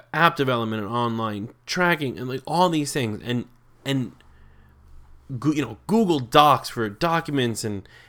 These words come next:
and, and, and Basecamp for project management. Like, there's literally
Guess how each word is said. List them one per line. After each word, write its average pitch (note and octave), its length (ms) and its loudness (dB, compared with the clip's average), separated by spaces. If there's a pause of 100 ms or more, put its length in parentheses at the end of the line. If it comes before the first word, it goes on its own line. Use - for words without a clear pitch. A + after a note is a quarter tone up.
(220)
and, G#2+ 400 -2
and, G#2 360 -6 (300)
and A2 400 -4
Basecamp F#3 460 2
for A2+ 80 0
project C3 380 -4
management. D3+ 320 0
Like, C#3 160 -4 (260)
there's F#3 240 4
literally D3 800 8